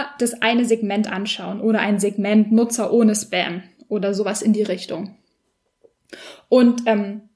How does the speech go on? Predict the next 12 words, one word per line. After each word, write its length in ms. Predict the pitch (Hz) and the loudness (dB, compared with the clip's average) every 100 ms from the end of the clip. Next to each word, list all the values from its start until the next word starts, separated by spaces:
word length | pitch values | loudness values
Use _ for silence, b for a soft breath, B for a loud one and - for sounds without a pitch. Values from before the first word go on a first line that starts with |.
| _ | _
das 540 | 196 190 - - - _ _ _ _ _ - | -10 -10 -10 -12 -14 _ _ _ _ _ -2
macht 240 | 240 247 | 0 2
natürlich 360 | 320 - 202 - | -2 -2 -4 2
Sinn, 140 | 370 508 - - | 4 2 -4 -2
also 200 | 226 214 | 0 0
es 80 | 220 | 0
funktioniert 760 | 277 262 - 220 202 269 - | 2 2 0 0 2 2 0
auch, 240 | - 440 262 | -6 -4 -4
man 140 | 196 | -4
kann 220 | - 226 | -2 -2
das 180 | 175 - | -2 -6
machen, 260 | 185 277 | -8 -4